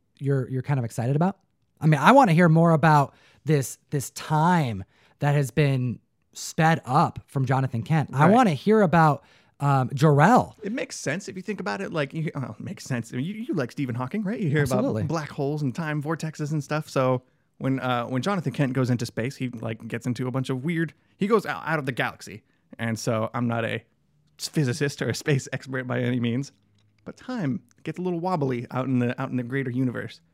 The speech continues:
Speaker 2: So for Clark, or for, for Jonathan Kent, like, six years or so have passed, while on planet Earth, it's only been, like, three weeks.
Speaker 1: Right.
Speaker 2: So they are just barely kinda even missing their kid. He's,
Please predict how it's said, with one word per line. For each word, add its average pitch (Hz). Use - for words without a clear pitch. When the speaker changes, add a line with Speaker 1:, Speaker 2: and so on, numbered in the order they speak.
Speaker 2:
So 127
for 127
Clark, 139
or 127
for, 120
for 131
Jonathan 180
Kent, -
like, -
six -
years 170
or 180
so 185
have 175
passed, 190
while 123
on 123
planet 120
Earth, 220
it's -
only 131
been, 127
like, 120
three 139
weeks. -
Speaker 1:
Right. 120
Speaker 2:
So 127
they 139
are 120
just 127
barely 127
kinda 127
even 120
missing 113
their 104
kid. -
He's, 113